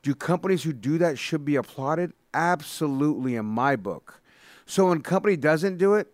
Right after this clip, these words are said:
I sit there and go, "Okay, well, they decided not to do that. Sucks for the people that are working there." People that work at somewhere where it does,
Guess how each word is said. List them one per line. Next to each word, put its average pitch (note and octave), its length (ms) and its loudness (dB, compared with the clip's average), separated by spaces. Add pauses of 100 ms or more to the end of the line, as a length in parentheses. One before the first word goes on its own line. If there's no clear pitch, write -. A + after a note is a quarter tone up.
(120)
I D3 140 0
sit D#3+ 180 -6
there D#3+ 140 0
and D3 80 -2
go, C3+ 240 0 (220)
"Okay, E3 360 0
well, F#3+ 260 -4 (100)
they G#2 140 -6
decided D#3+ 380 -2
not F#3 180 0
to F3 60 -12
do F3+ 180 0
that. F#3 220 0 (720)
Sucks - 420 -2
for F#3 160 -2
the F3+ 160 2
people F#3 380 -2
that F#3+ 100 8
are F#3 60 6
working G3+ 340 2
there." G#2 220 -2 (500)
People D#3 280 2
that F3 140 8
work F#3 220 2
at F3+ 120 0
somewhere G3 500 4
where F#3+ 380 4
it D#3 180 0
does, G#3+ 480 4